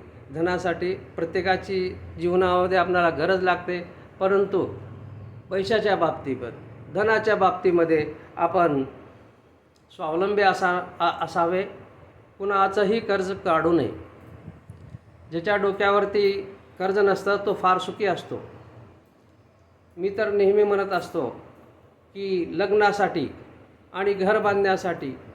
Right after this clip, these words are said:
कधीही कर्ज काढू नये. तसं तर कर्ज काढूच नये, परंतु लग्नासाठी आणि घर बांधण्यासाठी कर्ज काढू नये. जेवढा आपल्याकडे पैसा आहे, त्या, जेवढ्या आपल्याकडे धन आहे,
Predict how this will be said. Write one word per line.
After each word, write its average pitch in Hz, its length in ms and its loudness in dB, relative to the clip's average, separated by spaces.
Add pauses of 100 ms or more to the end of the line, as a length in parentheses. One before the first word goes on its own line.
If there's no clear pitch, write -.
(240)
कधीही 190 420 2
कर्ज 196 280 -2
काढू 170 300 2
नये. 131 200 -4 (1200)
तसं 180 220 -6
तर 208 100 -2
कर्ज 196 300 -2
काढूच 196 360 2
नये, 185 260 2 (540)
परंतु 208 500 2
लग्नासाठी 190 800 0
आणि 180 220 2
घर 185 260 0
बांधण्यासाठी 185 720 2
कर्ज 170 280 -4
काढू 170 280 2
नये. 170 400 0 (420)
जेवढा 180 300 4
आपल्याकडे 175 440 -2
पैसा 165 340 0
आहे, 170 300 0 (720)
त्या, 165 460 -4
जेवढ्या 170 360 2
आपल्याकडे 165 480 0
धन 160 240 -2
आहे, 170 280 -2